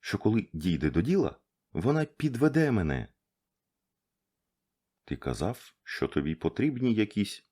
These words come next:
ліки», зауважив Айкі. По обличчю МакГоуена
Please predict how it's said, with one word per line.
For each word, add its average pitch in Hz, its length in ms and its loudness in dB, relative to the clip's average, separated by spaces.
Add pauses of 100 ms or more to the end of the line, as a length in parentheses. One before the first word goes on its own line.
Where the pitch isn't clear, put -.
(380)
ліки», 107 680 -2 (1500)
зауважив 113 880 0
Айкі. - 460 -6 (1900)
По 101 200 2
обличчю 80 500 -2
МакГоуена 73 760 -2